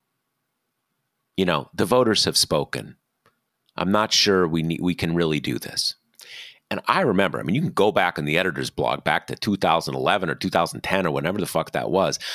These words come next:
I said, "Dude, what the fuck is your problem? What the fuck? Are you kidding?" Like, we are at this stage in the process. I mean, this is a major reverse, and maybe, maybe we can't do it,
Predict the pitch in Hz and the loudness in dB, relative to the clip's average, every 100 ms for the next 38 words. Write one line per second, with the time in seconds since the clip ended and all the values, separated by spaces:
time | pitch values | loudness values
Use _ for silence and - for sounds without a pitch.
0 | - - - 147 - - 302 - 311 392 | -12 -6 -2 0 -2 2 4 4 2 2
1 | - - 269 349 - - 101 - - 427 | 0 0 0 2 0 0 0 -2 -2 0
2 | 427 82 57 _ _ _ - 170 359 - | 0 0 -4 _ _ _ 0 2 4 2
3 | 92 - 370 370 - - 104 98 - - | 0 2 4 4 2 0 0 0 -2 2
4 | 147 392 381 339 _ _ - - - 117 | 6 6 6 2 _ _ -20 -4 0 0
5 | 127 139 147 - 127 135 92 147 185 - | 4 4 4 4 0 0 2 2 4 2
6 | - - 127 147 131 101 92 87 - 170 | 0 2 4 6 4 2 0 0 2 2
7 | 165 - 60 - - _ - - 110 127 | 2 0 0 -2 -4 _ -20 -4 2 4
8 | 208 131 98 156 143 92 82 95 156 73 | 4 2 4 4 4 2 2 4 4 4
9 | - 90 92 123 139 117 101 92 110 143 | 2 2 4 4 4 4 2 2 2 2
10 | 90 80 127 185 - 80 65 | 0 -2 0 0 0 0 0